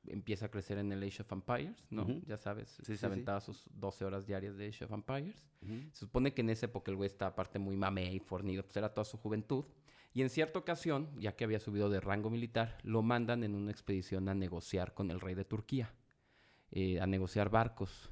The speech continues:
Speaker 1: y, pues, eh, préstamos y paso, sobre todo puerto, para una guerra, eh, que los romanos tenían vari-,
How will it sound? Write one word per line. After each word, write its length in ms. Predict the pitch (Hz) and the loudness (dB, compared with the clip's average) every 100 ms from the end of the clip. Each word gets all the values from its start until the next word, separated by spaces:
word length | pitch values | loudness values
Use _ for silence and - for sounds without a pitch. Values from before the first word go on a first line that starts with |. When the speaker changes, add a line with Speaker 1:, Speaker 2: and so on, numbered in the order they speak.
| - - | -16 -8
Speaker 1:
y, 600 | 92 92 87 82 76 73 - _ _ _ _ | -2 -2 -2 -4 -6 -8 -14 _ _ _ _
pues, 280 | 82 73 - _ - | -2 -2 -14 _ -10
eh, 200 | 71 - _ | -10 -10 _
préstamos 680 | 113 107 - 104 98 95 101 | 2 2 4 2 2 0 -6
y 80 | |
paso, 440 | 90 110 110 - 104 | -4 -2 -2 -2 -2
sobre 220 | - 101 | 0 2
todo 180 | 127 120 | 0 4
puerto, 280 | 107 98 - | 2 2 -2
para 140 | 90 92 | -2 0
una 180 | 107 | -2
guerra, 340 | 104 104 - - _ _ _ _ _ _ _ | 2 2 2 -6 _ _ _ _ _ _ _
eh, 320 | - 64 - - | -8 -6 -6 0
que 240 | 104 - _ _ | 0 0 _ _
los 300 | 107 104 95 | 2 2 2
romanos 360 | 101 95 101 - | 2 4 2 0
tenían 280 | 92 92 90 | -4 -2 2
vari-, 280 | 92 95 | 2 0